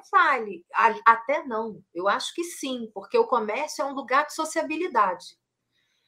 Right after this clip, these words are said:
É... muitas pessoas criticaram outras pessoas quando,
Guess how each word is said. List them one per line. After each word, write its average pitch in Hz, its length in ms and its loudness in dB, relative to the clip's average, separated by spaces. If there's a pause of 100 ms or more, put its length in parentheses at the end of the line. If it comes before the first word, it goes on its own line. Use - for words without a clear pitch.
(120)
É... 180 800 4 (500)
muitas 311 460 -2
pessoas 240 500 4
criticaram 240 800 -2
outras 214 440 2
pessoas 208 680 0
quando, 220 460 4